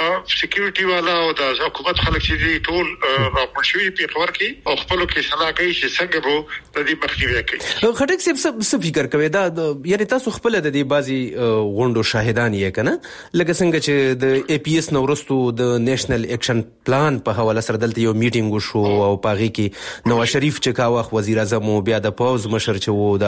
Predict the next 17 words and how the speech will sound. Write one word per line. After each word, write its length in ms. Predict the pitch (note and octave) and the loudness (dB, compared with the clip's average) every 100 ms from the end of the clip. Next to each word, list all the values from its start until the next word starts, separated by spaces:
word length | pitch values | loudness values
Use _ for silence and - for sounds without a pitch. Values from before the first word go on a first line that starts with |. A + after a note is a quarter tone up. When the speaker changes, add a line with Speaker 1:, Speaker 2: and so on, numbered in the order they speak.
| G2 | 2
Speaker 2:
آی 120 | G2+ | 2
اس 80 | C3+ | 0
آی 160 | C3 A2+ | 0 0
مشر 180 | G#2+ A2 | -2 -2
چې 120 | F#2 | -2
و، 140 | G#2 G#2 | 0 2
دا 60 | G#2 G#2 | 0 0
ټول 180 | G#2+ G2+ | 0 0
راغلي 240 | G2 G#2+ | 0 0
و، 80 | G2 G#2+ | 0 0
ناست 220 | G#2 - | 0 -6
وو. 60 | F2+ - - - - | -10 -12 -16 -18 -2
نو 180 | D#3+ F#3 G3 F#3 - B2 - | 2 4 4 0 -4 -12 -2
هغې، 240 | G3 A3+ G#3+ | 0 0 0
هغې 160 | G3+ C4 A#3+ | 0 2 2
غونډې 220 | C4 A3+ A3+ | 2 2 2
کومه 200 | A3+ | 2